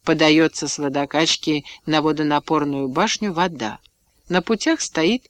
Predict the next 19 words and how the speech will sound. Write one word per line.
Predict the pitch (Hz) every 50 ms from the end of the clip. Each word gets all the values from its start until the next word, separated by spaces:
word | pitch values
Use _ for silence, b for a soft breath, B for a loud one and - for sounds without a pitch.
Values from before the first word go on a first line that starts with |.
| _ -
носатый | 156 156 151 - - - 175 185 - 196 185
водолей. | 165 165 170 156 165 156 151 131 127 113 - - - _ _ _ _ _ _ _ _ -
Подойдёт | 170 175 185 208 220 240 311 339 330 -
паровоз | 180 165 165 160 151 147 147 135 -
к | - -
нему. | 151 147 139 131 127 123 123 - _ _ _ _ _ _ _ -
Кочегар | - 147 - - 185 175 196 214 220 208 202 b b b b
развернёт | - 185 190 185 190 208 214 220 247 285 311 -
коромысло | - - 185 175 170 170 170 165 151 - - 160 147
водолея, | 147 151 147 160 165 165 160 156 151 135 123 123 127 b b b b b
вставит | - - - - 285 302 262 208 185 -
хобот | - - - - 196 190 160 147 151 151 - -
в | - - - -
тендер | - 196 196 170 147 143 131 - 135 127 - _ _ _ _ _ -
и | 240 240
хлынет | 220 - 294 311 349 339 262 170 160 -
в | - -
чёрную | - - 208 220 202 180 175 165 156 156 147
трубу | - - 220 277 285 254 220 233 233 220